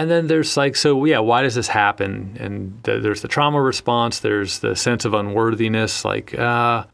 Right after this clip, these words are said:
other people need my time more than I do, or, or this is not a great way to spend my time, which, of course, we've talked about here and there as well.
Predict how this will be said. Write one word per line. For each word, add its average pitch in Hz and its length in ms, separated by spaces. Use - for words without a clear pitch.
other 143 180
people 120 320
need 110 260
my 104 300
time 104 400
more 104 220
than 98 100
I 98 160
do, 101 240
or, 101 220
or 104 240
this 113 240
is 98 340
not 104 240
a 101 60
great 104 260
way 110 180
to 104 80
spend 107 280
my 101 100
time, 101 260
which, 101 160
of 101 120
course, - 260
we've 98 160
talked 92 320
about 95 460
here 101 260
and 95 140
there 101 240
as 95 100
well. 110 400